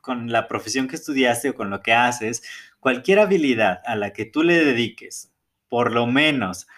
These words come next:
diez mil horas de práctica efectiva, no se va a resistir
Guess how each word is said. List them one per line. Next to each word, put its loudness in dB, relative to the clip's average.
diez -2
mil -2
horas 4
de 2
práctica -2
efectiva, 2
no 0
se 0
va 6
a 4
resistir -4